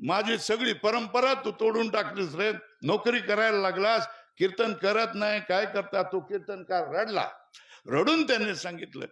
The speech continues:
संस्थेमध्ये पाठवलं, सगळीकडे पाठवलं, तिकडे सगळीकडे नन्नाचा पाडा. बहिर्मुख लोक काय करू शकणार? आपल्या मुलांमध्ये जर आपण असं करू शकलो नाही, तर दुसऱ्यांना आपण काय करू शकणार?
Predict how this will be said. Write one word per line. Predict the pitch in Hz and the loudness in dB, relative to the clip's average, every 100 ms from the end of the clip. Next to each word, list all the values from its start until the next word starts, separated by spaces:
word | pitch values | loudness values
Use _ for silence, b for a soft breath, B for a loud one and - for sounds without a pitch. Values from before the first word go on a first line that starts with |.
| _ B B B - | _ B B B 0
संस्थेमध्ये | 190 214 247 254 254 247 | 0 4 4 4 4 2
पाठवलं, | 247 226 220 220 220 208 | 2 0 2 0 0 -2
सगळीकडे | 196 180 233 220 233 233 | -4 -6 -4 0 2 2
पाठवलं, | 226 214 220 214 196 | 0 2 2 2 -2
तिकडे | - 254 285 277 226 | -4 -6 0 0 0
सगळीकडे | 226 262 285 220 240 214 | 0 2 2 2 0 0
नन्नाचा | 208 247 240 220 196 | 0 0 0 0 0
पाडा. | 185 156 143 123 B B | 0 0 -2 -4 B B
बहिर्मुख | 107 151 180 233 240 240 233 | -2 2 4 4 0 0 0
लोक | 247 233 240 269 269 - _ 190 | 2 2 2 0 -2 -14 _ 0
काय | 247 | 2
करू | 262 262 269 | 2 2 0
शकणार? | 220 220 208 180 110 - - | 0 -4 -4 -6 -8 -16 -12
आपल्या | 113 - 175 208 | -10 -8 -6 -6
मुलांमध्ये | 190 214 262 254 254 233 226 233 220 | -4 0 0 0 -2 0 0 2 2
जर | 160 127 190 | 2 0 2
आपण | 180 170 156 123 B - 147 | 2 0 -4 -6 B -6 -2
असं | 147 | 0
करू | 180 202 214 | 2 2 2
शकलो | 190 185 190 180 | 2 -2 0 0
नाही, | 160 147 277 | 2 0 -2
तर | - - - 202 | -6 -20 -2 0
दुसऱ्यांना | 165 202 214 226 233 | 2 2 4 2 2
आपण | 220 220 220 | 0 0 0
काय | 220 233 | 2 0
करू | 226 226 233 | 2 0 0
शकणार? | 196 202 190 | -4 -4 -2